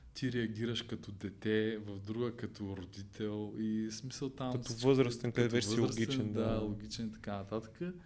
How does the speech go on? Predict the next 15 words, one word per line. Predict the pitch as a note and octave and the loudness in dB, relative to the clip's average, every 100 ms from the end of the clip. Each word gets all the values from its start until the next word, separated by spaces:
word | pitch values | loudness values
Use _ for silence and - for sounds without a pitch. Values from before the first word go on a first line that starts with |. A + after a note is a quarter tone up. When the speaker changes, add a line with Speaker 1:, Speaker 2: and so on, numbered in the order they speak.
| - - - - - - | -18 -20 -20 -20 -16 -10
Speaker 1:
И | B2+ | -6
всъщност, | - D#3+ E3 D#3+ D#3+ - - | -2 0 2 2 0 -2 -4
а, | D3+ D3 C#3+ C#3+ C#3 | -2 0 2 0 -2
си | - B2 A#2 | -6 -6 0
давах | B2 B2 C3+ - | 4 4 4 0
сметка, | C3 C3 B2+ - B2+ | 2 2 0 -2 -2
що | - B2 A#2+ | -2 -2 0
някои | A#2+ A2+ A2+ A#2 A2 | 2 2 0 -2 -6
от | A2 | -4
нещата | G#2+ - G#2+ G#2 A2 | -6 -2 -4 -2 -4
във | G#2 G#2 G2+ | -4 -4 -8
взаимоотношенията | G2 G2+ G2+ - F#2+ - G2+ G2 G#2 | -6 -6 -6 -8 -10 -6 -4 -6 -6
не | F#2+ F2+ | -6 -6
работят, | F2 E2 F2 F2 - F2 | -8 -10 -10 -10 -12 -14
защото | F2 - G#2 - | -12 -14 -14 -16